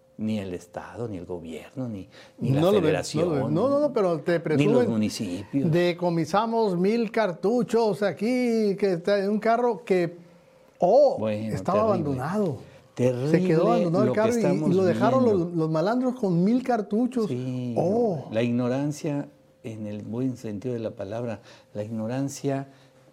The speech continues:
Speaker 1: de violencia, o sea, no quieren saber nada de lo de la...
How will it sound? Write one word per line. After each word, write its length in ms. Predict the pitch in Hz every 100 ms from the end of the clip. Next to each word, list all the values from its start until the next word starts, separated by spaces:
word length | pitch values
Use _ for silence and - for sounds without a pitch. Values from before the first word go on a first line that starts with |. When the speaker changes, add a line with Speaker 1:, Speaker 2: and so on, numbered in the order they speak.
| _
Speaker 1:
de 160 | 127 120
violencia, 800 | 113 107 120 120 107 - 101 - 127
o 80 |
sea, 240 | 113 - 110
no 160 | 104
quieren 360 | 127 143 143 143
saber 260 | 135 120 127
nada 160 | 135
de 40 | 127
lo 120 | 117
de 60 | 104
la... 140 | 101